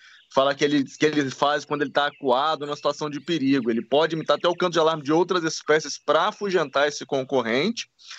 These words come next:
É, mas algumas vezes também tem a ver com a atração de uma possível parceira aí. É, várias espécies de aves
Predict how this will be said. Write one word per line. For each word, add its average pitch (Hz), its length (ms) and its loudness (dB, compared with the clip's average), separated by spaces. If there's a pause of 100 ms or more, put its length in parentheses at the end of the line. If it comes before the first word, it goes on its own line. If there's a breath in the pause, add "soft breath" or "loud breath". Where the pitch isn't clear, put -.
(360 loud breath)
É, 170 260 6
mas 196 400 0
algumas 240 300 0
vezes 220 200 0
também 220 320 0
tem 240 220 2
a 247 80 2 (160)
ver 214 300 4 (120)
com 240 760 2
a 214 80 4
atração 214 760 0
de 180 140 -8
uma 190 440 0
possível 190 440 0
parceira 185 800 2
aí. 127 220 0 (600 loud breath)
É, 131 560 4 (300)
várias 226 400 0
espécies 165 560 -2
de 143 120 0
aves 135 680 -2